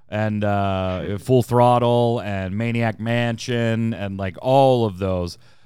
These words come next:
Speaker 1: Uh, absolutely love them, absolutely love them. I am, uh,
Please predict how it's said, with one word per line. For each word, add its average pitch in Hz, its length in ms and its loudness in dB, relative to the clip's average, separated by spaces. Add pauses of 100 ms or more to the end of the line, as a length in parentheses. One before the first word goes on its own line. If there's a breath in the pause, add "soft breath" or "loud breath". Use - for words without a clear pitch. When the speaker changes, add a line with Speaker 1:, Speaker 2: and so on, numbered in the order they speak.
(180)
Speaker 1:
Uh, 104 240 0 (100)
absolutely 120 760 0
love 104 360 -2
them, 87 240 -4
absolutely 104 460 -4
love 101 180 -2
them. 92 180 -10
I 113 220 -2
am, 101 760 -4 (560)
uh, 98 580 -2